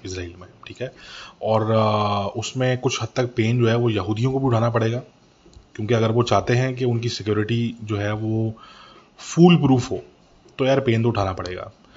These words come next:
फिर ऐसा नहीं है किसी भी दुनिया में कि आपको हंड्रेड परसेंट सिक्योरिटी ही मिले और आपको hundred percent freedom ही मिले, ठीक है, ऐसा कहीं दुनिया में नहीं है,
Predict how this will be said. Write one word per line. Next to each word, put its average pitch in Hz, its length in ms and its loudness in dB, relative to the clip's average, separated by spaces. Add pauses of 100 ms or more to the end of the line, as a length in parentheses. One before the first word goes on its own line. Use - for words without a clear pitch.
(260)
फिर 127 180 -2
ऐसा 117 240 4
नहीं 135 180 2
है 139 80 2
किसी 131 180 -2
भी 131 80 0
दुनिया 113 300 2
में 120 160 2
कि 123 380 4 (340)
आपको 113 360 2
हंड्रेड 117 280 0
परसेंट 123 280 -2
सिक्योरिटी 110 380 0
ही 151 100 0
मिले 147 280 4 (420)
और 131 80 4
आपको 113 300 4
hundred 117 260 -2
percent 123 280 -4
freedom 104 280 -2
ही 98 60 -4
मिले, 90 180 -12 (600)
ठीक 120 140 -4
है, 120 140 -4
ऐसा 120 240 2
कहीं 131 280 2
दुनिया 117 260 2
में 117 100 2
नहीं 95 160 -2
है, 87 120 -14